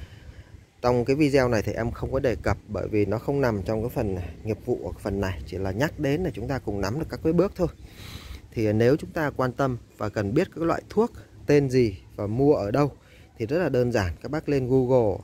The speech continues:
gõ, ví dụ như là muốn tiêu diệt ốc sên thì chúng ta có thể gõ là, à, thuốc trị ốc sên, à, cho lan. Đó, thì nó sẽ ra rất là nhiều và chúng ta có thể là mua sản phẩm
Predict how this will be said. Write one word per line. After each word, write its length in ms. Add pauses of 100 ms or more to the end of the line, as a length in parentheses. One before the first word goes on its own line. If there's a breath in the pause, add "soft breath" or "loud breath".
(180)
gõ, 320 (100)
ví 80
dụ 140
như 220
là 180
muốn 480
tiêu 160
diệt 160 (420)
ốc 180
sên 260 (560 loud breath)
thì 100
chúng 200
ta 240
có 120
thể 300
gõ 260
là, 320 (480 loud breath)
à, 340 (640)
thuốc 220 (800 loud breath)
trị 180 (280 loud breath)
ốc 180
sên, 260 (800 loud breath)
à, 80
cho 140
lan. 260 (260)
Đó, 180 (220)
thì 220
nó 140
sẽ 180
ra 160
rất 140
là 60
nhiều 360
và 100
chúng 180
ta 180
có 100
thể 200
là 120
mua 200
sản 200
phẩm 240